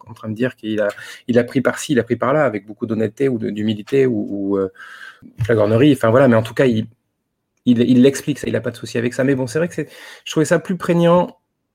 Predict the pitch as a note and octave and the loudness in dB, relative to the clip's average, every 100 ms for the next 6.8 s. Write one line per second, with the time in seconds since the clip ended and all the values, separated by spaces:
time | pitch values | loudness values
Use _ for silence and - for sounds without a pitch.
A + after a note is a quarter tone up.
0 | _ - E3+ - C#3 C#3+ C#3 D3 - C3+ | _ -8 -8 -6 -4 -2 0 -2 -4 -8
1 | - B2+ B2 B2 - - _ G2+ A2+ A2 | -2 -2 0 -2 -4 -20 _ -6 -2 -2
2 | G#2+ G#2+ G#2+ G#2+ A2+ A2+ B2+ B2+ - - | -2 -4 -4 -4 -4 0 0 0 -2 -10
3 | - D3+ D#3 C#3 - E3 D3+ A#2+ A2+ A2 | -4 -4 -2 -6 -6 -4 -2 -2 -2 -6
4 | A2+ - - - _ _ A#2 - - C3 | -12 -20 -20 -20 _ _ -20 -14 -4 0
5 | B2+ B2+ E3+ - A#2+ A2+ A#2+ B2 A#2 A#2 | 0 0 -4 -4 -2 -2 -4 -6 -8 -10
6 | A2+ B2 A#2+ A#2+ E3 - A#2+ | -6 -4 -4 -8 -14 -14 -10